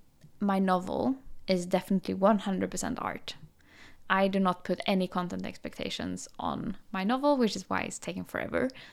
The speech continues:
to write it. <laughs> Um, and that is the backside, definitely. Uh, but I have, uh, creative freedom within that project. And that, I think, is very, very important for me as a writer,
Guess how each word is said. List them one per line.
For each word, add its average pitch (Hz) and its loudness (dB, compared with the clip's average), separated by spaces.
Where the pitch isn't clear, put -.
to - -14
write - 0
it. 269 0
<laughs> 294 8
Um, 185 4
and 190 4
that 175 4
is 202 0
the - -8
backside, - -4
definitely. 254 -4
Uh, 190 -2
but 196 2
I 196 4
have, 180 4
uh, - -2
creative 170 0
freedom 180 -4
within 185 0
that 185 -2
project. 190 -6
And 190 -2
that, 190 0
I 190 0
think, 185 -4
is 190 -6
very, 180 0
very 226 6
important 175 -4
for - -10
me - -6
as 175 -2
a - -6
writer, 175 -2